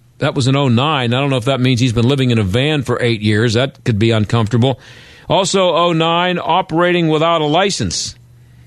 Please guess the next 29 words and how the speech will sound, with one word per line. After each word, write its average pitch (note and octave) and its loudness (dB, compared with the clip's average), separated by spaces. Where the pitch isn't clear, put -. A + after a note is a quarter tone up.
Um, A#2+ 0
I B2+ 0
don't D#3 -2
think F#3+ -2
he D#3+ 2
was C3 2
operating C#3+ 0
like B2 -2
operating C3+ -2
as G#2 0
a, G#2 0
as G#2 -2
a G#2+ -2
physician. A2+ 0
I, A2+ -2
I - 0
just, A#2+ -4
I, G2+ -2
I'm A2+ 0
guessing A2 0
operating C3 0
some C3 -2
kind B2+ 0
of A2 2
a G#2+ 0
vehicle A#2 0
without A#2 0
a A2+ 0
license. C3 -2